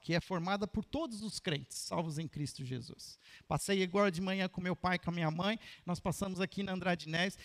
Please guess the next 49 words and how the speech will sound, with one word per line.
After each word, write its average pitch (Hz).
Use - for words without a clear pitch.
e 165
lá 185
nós, 190
até 190
minha 196
mãe 185
falou 185
assim, -
"Ah, 339
aqui 294
ó, 240
Catedral 254
da 220
Bênção, 196
essa 226
igreja 214
é 208
do 175
fulano 180
de -
tal?" 226
Se -
ela 185
é 180
do 170
fulano 170
de -
tal, 170
eu 185
não 233
sei, 143
mas 143
que 151
ela 147
é 160
de, 127
faz 147
parte 147
do 139
corpo 135
de 131
Cristo, -
ela 143
faz -
parte 151
do 143
corpo 147
de 151
Cristo. -